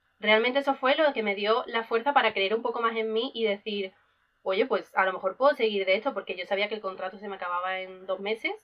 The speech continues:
y pensé, "Bueno, pues cuando se me acabe el contrato, ahora mismo no voy a seguir con <laughs> YouTube porque no quiero compaginar las dos cosas",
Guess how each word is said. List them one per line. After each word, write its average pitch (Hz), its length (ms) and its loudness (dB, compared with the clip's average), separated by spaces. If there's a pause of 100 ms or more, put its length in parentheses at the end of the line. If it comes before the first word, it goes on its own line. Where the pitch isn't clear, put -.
(680)
y 233 140 -2
pensé, 190 300 -4
"Bueno, 208 360 -4
pues 190 160 -4
cuando 190 180 -6
se 196 100 -16
me 175 60 -10
acabe 175 200 -8
el 190 40 -10
contrato, 208 320 -2
ahora 226 140 2
mismo 208 220 -2
no 196 180 2
voy 196 140 2
a 202 60 4
seguir 196 240 -4
con 262 100 0
<laughs> 226 100 -2
YouTube 247 300 0
porque 208 280 0
no 190 140 -4
quiero 190 500 0 (440)
compaginar 202 500 2
las 202 120 4
dos 208 100 -4
cosas", 262 320 0